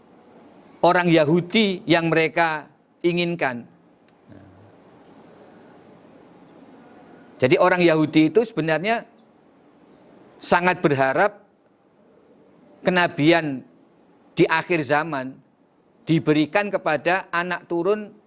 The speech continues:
Yahudi, yaitu dari kalangan Bani Israel,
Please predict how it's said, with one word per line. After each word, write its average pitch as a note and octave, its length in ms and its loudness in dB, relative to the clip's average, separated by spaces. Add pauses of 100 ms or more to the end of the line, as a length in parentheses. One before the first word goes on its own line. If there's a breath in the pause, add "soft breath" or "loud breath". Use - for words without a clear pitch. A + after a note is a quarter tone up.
(100)
Yahudi, D3 640 -2 (1800)
yaitu C3 240 4
dari D3+ 240 2
kalangan D#3+ 320 0
Bani D3 320 -2
Israel, E3 640 -6